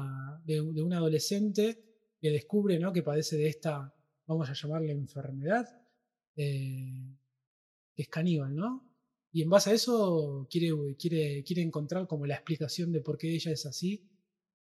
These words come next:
Y la película se transforma en una road movie, ¿no? En un momento.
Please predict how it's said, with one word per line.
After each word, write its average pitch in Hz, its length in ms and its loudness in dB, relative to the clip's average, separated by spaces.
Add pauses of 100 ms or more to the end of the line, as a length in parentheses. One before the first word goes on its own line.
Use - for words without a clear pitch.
Y 165 100 2
la 156 120 6
película 180 280 6
se 180 100 0
transforma 160 360 0
en 160 80 2
una 156 140 2
road 160 180 2
movie, 170 380 4
¿no? 170 140 -6
En 190 80 -6
un 165 60 -2
momento. 170 340 0